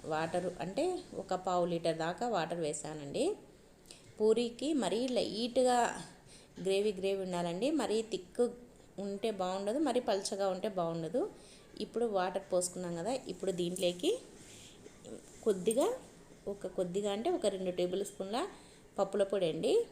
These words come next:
పప్పుల పొడిలో కొద్దిగా వాటర్ వేసి ఇలా ఉండలు లేకుండా కలుపుకోవాలి. మనం డైరెక్ట్గా కూరలోకి వేసేసినామంటే ఉండలు ఉండలు కడుతుంది.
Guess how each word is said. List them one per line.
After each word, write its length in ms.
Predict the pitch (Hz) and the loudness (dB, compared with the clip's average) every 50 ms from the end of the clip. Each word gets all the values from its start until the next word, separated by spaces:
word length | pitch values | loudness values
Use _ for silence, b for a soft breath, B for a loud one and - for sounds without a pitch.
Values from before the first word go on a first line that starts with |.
| - - - | -10 -6 -6
పప్పుల 220 | 190 190 - 190 185 185 | -6 0 2 0 2 2
పొడిలో 260 | 196 196 202 208 226 277 311 - - - - - | 0 0 0 0 0 0 0 -2 -6 -12 -2 -2
కొద్దిగా 320 | - 175 170 190 185 190 180 175 | -2 0 0 0 0 0 0 0
వాటర్ 300 | 170 160 165 185 190 196 165 | 0 -2 -2 -2 -2 0 0
వేసి 280 | 156 - - - 254 320 427 - B B B B B B B - 196 | 0 0 0 0 2 2 0 0 B B B B B B B -2 0
ఇలా 120 | 185 180 180 170 | 2 2 2 2
ఉండలు 240 | 175 185 190 190 196 185 | 2 2 2 4 4 4
లేకుండా 300 | 180 180 175 175 196 226 - | 2 2 0 -4 -4 -2 -2
కలుపుకోవాలి. 440 | 214 196 180 - - 165 160 170 220 254 262 | -2 -2 -2 -4 -2 0 0 0 2 0 0
మనం 160 | 247 233 226 214 | 0 0 0 2
డైరెక్ట్గా 460 | 185 180 190 202 196 - 202 208 214 214 - | 2 2 2 0 -2 -4 -2 -2 -2 -2 0
కూరలోకి 380 | 208 196 190 190 208 196 196 185 180 | -2 -2 0 2 0 0 0 0 -2
వేసేసినామంటే 680 | 180 175 - 180 175 180 185 185 180 185 196 226 269 320 320 311 B B B B B B - - | -2 -2 -2 -4 -4 -2 -2 -4 -4 -6 -2 0 2 2 2 0 B B B B B B -10 -6
ఉండలు 220 | 202 196 196 196 202 196 | -2 0 0 0 0 0
ఉండలు 180 | 196 185 185 180 | -2 -2 0 0
కడుతుంది. 380 | 170 160 165 - 160 180 202 233 | -2 -2 -2 -4 -4 -4 -4 -6